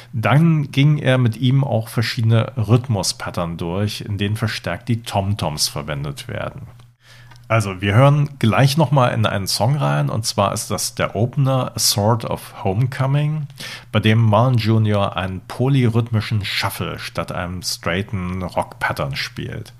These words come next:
Die Melodie wird ausschließlich vom Gesang getragen und vom Bass, während, äh, Gitarrist The Edge mit seiner Gitarre die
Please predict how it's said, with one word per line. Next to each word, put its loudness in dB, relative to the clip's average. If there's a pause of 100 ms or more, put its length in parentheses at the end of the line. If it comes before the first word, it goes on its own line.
(140)
Die -6
Melodie 4
wird 0
ausschließlich -2
vom -2
Gesang -2
getragen -2
und -2
vom -8 (160)
Bass, 0 (100)
während, -2
äh, -6
Gitarrist -6
The -6
Edge -4
mit -2
seiner 0
Gitarre -4
die -4